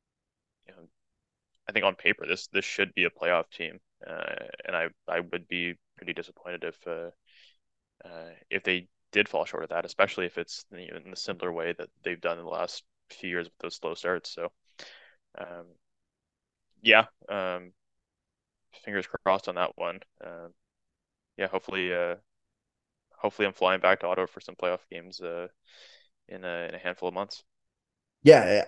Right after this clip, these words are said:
Speaker 2: I, I gotta agree with you. I think it, it's gotta be, you know, playoffs are this year's a disappointment. Um, you know, this is not as young of a team as people, people probably think of them as. You know, obviously, like, Stützle, Sanderson, they are still young guys, but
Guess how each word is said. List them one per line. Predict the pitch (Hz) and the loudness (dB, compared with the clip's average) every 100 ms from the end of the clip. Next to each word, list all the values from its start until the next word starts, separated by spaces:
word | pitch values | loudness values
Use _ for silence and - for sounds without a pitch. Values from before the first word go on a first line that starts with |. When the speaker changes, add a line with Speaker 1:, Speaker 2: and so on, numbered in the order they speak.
| - | 6
Speaker 2:
I, | |
I | 135 | 10
gotta | 147 123 | 12 10
agree | 98 127 | 12 10
with | 123 - | 10 8
you. | 101 | 6
I | |
think | 95 110 - | 6 4 2
it, | 90 | 0
it's | 98 98 - | 0 0 6
gotta | 101 101 | 8 8
be, | 98 98 95 95 _ _ _ _ _ | 6 6 4 0 _ _ _ _ _
you | 98 | 6
know, | 101 101 - _ - - | 6 6 -4 _ -6 4
playoffs | - 131 123 123 | 12 12 12 10
are | 123 | 10
this | 117 117 - | 10 10 8
year's | 117 113 | 8 8
a | |
disappointment. | 104 113 - 98 123 - - - | 4 2 2 4 4 2 -4 0
Um, | 85 87 85 80 98 | 2 2 0 -4 -2
you | |
know, | 92 | 6
this | 101 123 160 | 10 10 12
is | 151 135 | 10 10
not | 113 123 175 | 8 8 10
as | 123 143 | 10 10
young | 147 135 | 10 10
of | 131 | 10
a | 123 | 8
team | - 120 143 | 8 6 6
as | 95 | 4
people, | - 113 117 107 101 95 - - _ _ _ _ _ _ _ | 0 2 8 10 10 6 -2 -20 _ _ _ _ _ _ _
people | - 135 | 6 8
probably | 139 135 135 139 135 | 10 10 10 10 10
think | 131 135 147 | 10 8 8
of | 127 - | 4 4
them | 92 87 | -2 0
as. | 85 85 | -4 -2
You | 101 | 4
know, | 98 | 8
obviously, | 113 135 131 127 | 8 8 6 8
like, | 117 107 | 10 8
Stützle, | - - 120 - 113 110 107 | 8 8 8 10 10 12 10
Sanderson, | - 101 104 101 110 | 8 6 6 2 2
they | 110 107 | 6 8
are | 117 | 8
still | - 113 104 | 6 6 6
young | 101 98 | 4 2
guys, | 92 95 87 110 - | 4 4 6 4 8
but | 95 | 6